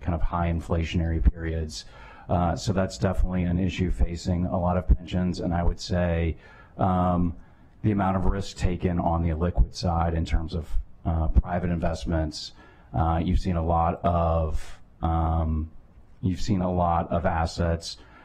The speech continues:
uh, drift into higher returning, more liquid, the more, the more liquid space in order to generate returns, but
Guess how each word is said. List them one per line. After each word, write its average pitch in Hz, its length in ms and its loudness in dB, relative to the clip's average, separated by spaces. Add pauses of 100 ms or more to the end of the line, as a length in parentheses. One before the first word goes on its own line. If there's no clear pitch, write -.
(200)
uh, - 200 2
drift 107 360 2
into 104 240 0
higher 90 640 2
returning, 87 560 0
more 90 280 2
liquid, 87 380 0 (540)
the 95 120 0
more, 92 300 2
the 90 100 2
more 90 220 4
liquid 92 360 2
space - 480 0 (300)
in 101 140 2
order 90 240 0
to 85 120 2
generate 85 400 0
returns, 87 380 -2
but - 180 2